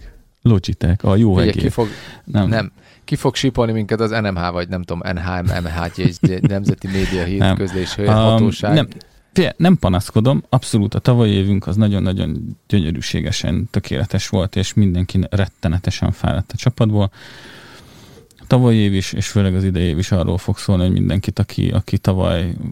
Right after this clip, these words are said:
Speaker 1: aki végig húzta velünk az igát, és tényleg nagyon kif-, kimerült a, a, a munkában, annak most szerezzünk úgy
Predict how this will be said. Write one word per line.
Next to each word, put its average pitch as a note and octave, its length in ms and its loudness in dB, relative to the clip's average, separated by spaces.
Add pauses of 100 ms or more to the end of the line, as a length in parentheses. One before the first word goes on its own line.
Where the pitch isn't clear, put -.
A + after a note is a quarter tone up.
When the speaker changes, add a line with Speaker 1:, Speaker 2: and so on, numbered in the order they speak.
(160)
Speaker 1:
aki F#2 260 -4
végig F#2+ 400 -2
húzta - 480 -2
velünk F#2 320 0
az F#2+ 100 0
igát, F#2+ 360 -2
és - 140 -2 (220)
tényleg F2 420 0 (420)
nagyon F#2 580 0
kif-, - 260 -2 (100)
kimerült A2 540 0
a, - 120 -4
a, G2+ 880 2
a F#2+ 40 2
munkában, G#2+ 680 2
annak F#2+ 360 0
most G2 180 0
szerezzünk F#2+ 520 0
úgy F#2+ 340 -2